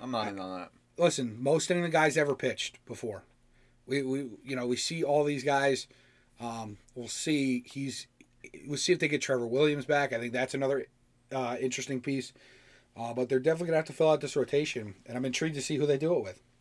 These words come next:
Speaker 1: We move from the Queens, and we go to the Bronx. You already mentioned Aaron Judge. The Yankees have been eliminated from the A L C S. They got swept out inside their own home ballpark. They've been eliminated three out of the last six playoff series, I believe, by the Astros.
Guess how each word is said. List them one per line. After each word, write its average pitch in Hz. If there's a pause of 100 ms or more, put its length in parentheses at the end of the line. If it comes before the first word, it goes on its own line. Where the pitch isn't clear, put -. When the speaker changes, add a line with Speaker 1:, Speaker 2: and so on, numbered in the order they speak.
(160)
Speaker 1:
We 123
move 151
from 143
the 135
Queens, 165 (460)
and 113
we 110
go 131
to 131
the 120
Bronx. 104
You 104
already 120
mentioned 123
Aaron 123
Judge. 127 (600)
The -
Yankees 123
have 113
been 120
eliminated 120
from 110
the 110
A 120
L 113
C 120
S. 120
They 107
got 98
swept 123
out 127 (440)
inside 123
their 123
own 120
home 123
ballpark. 120 (540)
They've 107
been 113
eliminated 120
three 135
out 123
of 113
the 113
last 117
six - (100)
playoff 135
series, 139
I 117
believe, 120
by 127
the 131
Astros. 131